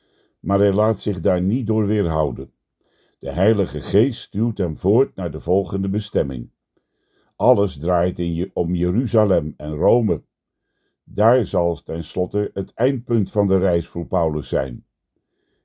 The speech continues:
Is hij daar als martelaar gestorven of heeft hij toch zijn plan nog kon-, kunnen afmaken om naar Spanje te gaan? Dat blijft voor ons verborgen. Het gaat er immers om in Handelingen dat het evangelie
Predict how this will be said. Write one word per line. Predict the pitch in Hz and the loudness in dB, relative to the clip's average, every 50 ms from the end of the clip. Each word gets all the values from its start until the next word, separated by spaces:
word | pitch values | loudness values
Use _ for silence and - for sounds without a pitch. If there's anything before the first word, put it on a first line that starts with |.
| _ _ | _ _
Is | - 92 85 - | -4 -4 -2 2
hij | 92 80 85 | 2 2 2
daar | 78 87 85 80 | 2 2 2 2
als | 76 80 78 - | 0 -2 -2 -2
martelaar | 87 87 98 98 - 101 104 101 92 87 78 | 0 0 0 0 0 -2 0 0 0 0 -2
gestorven | 76 73 - - - 95 98 107 117 117 123 123 127 | -6 -12 -14 -6 -4 -2 0 0 -2 -2 -2 -2 -2
of | 113 90 78 | -2 0 0
heeft | 92 80 73 - | -2 -4 -4 -4
hij | - 85 78 | -6 -8 -6
toch | - 107 101 90 - | -2 -2 -2 -2 -2
zijn | - 90 82 78 | -2 -4 -4 -2
plan | - 98 101 104 101 95 | -2 0 0 2 2 2
nog | 95 90 - - | 0 0 -2 -4
kon-, | - 90 92 87 85 82 - | -2 -2 -2 -2 -2 -6 -6
kunnen | - 107 98 87 82 80 80 | -2 -2 -2 0 0 -4 -4
afmaken | - 110 120 117 - 107 104 101 92 87 85 - - 85 71 62 _ _ _ _ _ _ _ - | -4 -4 -4 -4 -2 -2 0 0 0 0 -2 -4 -4 -6 -6 -6 _ _ _ _ _ _ _ -8
om | - 92 | -2 -2
naar | 92 85 76 78 | 0 0 -2 -4
Spanje | - - - 92 107 120 127 131 131 | -6 -4 -2 0 2 2 2 2 0
te | 120 - 113 | 0 -2 -2
gaan? | - - 110 123 143 165 160 156 _ _ _ _ _ _ _ _ _ _ _ _ | 2 2 2 4 2 0 -2 -6 _ _ _ _ _ _ _ _ _ _ _ _
Dat | _ - 107 110 113 98 | _ -6 -4 -4 -4 0
blijft | 90 104 101 98 95 - | 2 4 4 4 2 -2
voor | - 95 95 92 | 0 0 2 2
ons | 87 85 78 - | 2 0 -2 -6
verborgen. | - 82 78 71 76 90 85 76 64 - 67 - - _ _ _ _ _ _ _ _ _ _ - - _ | -6 -8 -6 0 2 2 2 2 -2 -6 -14 -16 -18 _ _ _ _ _ _ _ _ _ _ -20 -20 _
Het | - - 80 - | -16 -14 -10 -4
gaat | - 123 143 160 156 123 | 2 2 2 2 2 2
er | 113 107 | 0 0
immers | 104 90 82 82 80 - - | 0 0 -2 -4 -6 -8 -4
om | - 90 95 113 123 - | -2 0 0 0 -2 -4
in | - 95 87 | -4 -4 -2
Handelingen | 78 82 90 92 85 85 87 82 82 85 101 127 147 123 | -2 -2 -2 0 0 0 -2 0 0 0 2 0 0 2
dat | - 101 90 | 2 0 2
het | 98 101 90 | 2 -2 0
evangelie | - 101 98 85 - 92 87 - - 107 139 160 147 107 85 95 117 120 | 0 -2 -2 -2 -2 -2 -4 -2 0 2 2 2 2 0 0 -2 -2 -4